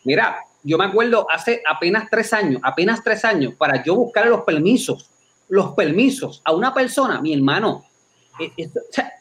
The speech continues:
los permisos nada más. Esto era, o sea, esto era, fíjate, yo creo que yo le gastaba el presupuesto de consultoría a las personas porque, eh, se estaba, estaba, fue, estaba a otro nivel.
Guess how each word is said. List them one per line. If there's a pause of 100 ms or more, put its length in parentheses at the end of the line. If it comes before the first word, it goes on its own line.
(140)
los
permisos
nada
más. (640)
Esto
era,
o
sea,
esto
era, (100)
fíjate,
yo
creo
que
yo
le
gastaba
el
presupuesto
de
consultoría
a
las
personas
porque,
eh, (240)
se
estaba,
estaba, (100)
fue,
estaba
a
otro
nivel.